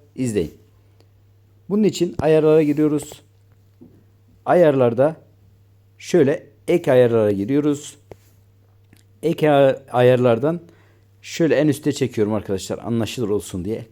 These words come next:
Hareket kısa yolları yazan yere tıklıyorum. Ve en altta geri dokunma yazıyor.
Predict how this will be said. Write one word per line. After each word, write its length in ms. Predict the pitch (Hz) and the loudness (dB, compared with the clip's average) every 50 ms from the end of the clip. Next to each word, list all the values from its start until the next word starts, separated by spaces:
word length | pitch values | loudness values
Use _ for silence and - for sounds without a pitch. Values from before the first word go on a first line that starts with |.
| _ _ _ _ | _ _ _ _
Hareket 500 | _ - 135 135 147 139 - 185 180 - | _ -4 -2 0 0 0 -2 -2 -4 -4
kısa 220 | - - - 151 143 | -8 -4 0 2 4
yolları 420 | 143 135 123 123 117 107 110 - - - _ _ _ _ _ _ _ - | 4 4 4 2 2 2 0 -4 -8 -14 _ _ _ _ _ _ _ -4
yazan 260 | 127 135 123 117 107 | -2 -2 0 0 -2
yere 280 | 101 92 85 85 78 - _ _ _ _ | -2 -4 -6 -8 -10 -14 _ _ _ _
tıklıyorum. 500 | - 165 - - 151 156 151 156 151 151 - - _ _ _ _ _ _ _ _ _ _ _ _ _ _ _ _ _ _ _ _ _ _ | -14 -14 -8 -4 -2 -2 -2 -2 -4 -6 -10 -18 _ _ _ _ _ _ _ _ _ _ _ _ _ _ _ _ _ _ _ _ _ _
Ve 320 | 135 151 165 175 - - - - | 2 4 4 4 2 -4 -8 -2
en 140 | 170 180 170 | 0 0 2
altta 520 | 151 123 113 - - - 170 180 180 160 - _ _ _ _ _ - 110 113 | 2 0 -2 -4 -6 -6 -6 -6 -6 -10 -16 _ _ _ _ _ -20 -14 -4
geri 260 | 117 135 143 160 156 | -2 0 0 2 2
dokunma 380 | 143 135 131 - 135 123 110 101 | 0 -2 -2 -2 -2 -2 0 0
yazıyor. 360 | 95 90 87 85 87 87 | -2 -2 -4 -6 -10 -10